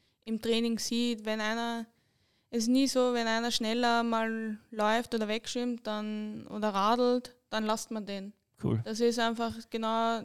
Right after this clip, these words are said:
Speaker 1: wie der Tag ist und auch wie sich der Athlet am Tag fühlt. Und wenn der auch alleine mal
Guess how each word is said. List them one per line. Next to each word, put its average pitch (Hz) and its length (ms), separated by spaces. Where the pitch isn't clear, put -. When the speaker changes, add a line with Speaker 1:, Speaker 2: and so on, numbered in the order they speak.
Speaker 1:
wie 233 300
der 226 180
Tag 214 300
ist 262 240
und 226 140
auch 220 140
wie 233 120
sich 233 240
der 214 160
Athlet 220 320
am 226 140
Tag 202 280
fühlt. 262 420
Und 226 160
wenn 214 160
der 214 160
auch 214 80
alleine 208 360
mal 214 460